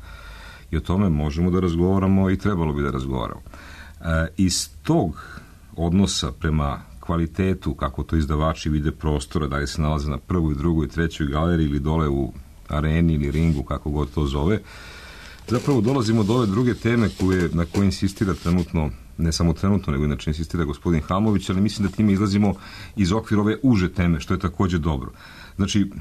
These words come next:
da li smo mi definisali za svih ovih šest decenija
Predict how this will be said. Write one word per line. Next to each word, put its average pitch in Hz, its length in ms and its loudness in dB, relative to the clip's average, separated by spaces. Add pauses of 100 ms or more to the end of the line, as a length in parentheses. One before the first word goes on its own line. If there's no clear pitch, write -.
(100)
da 87 160 2
li 170 100 2
smo 135 160 0
mi 139 100 2
definisali 123 580 4
za 90 100 4
svih 107 280 0
ovih 104 260 2 (140)
šest 95 320 0
decenija 92 560 4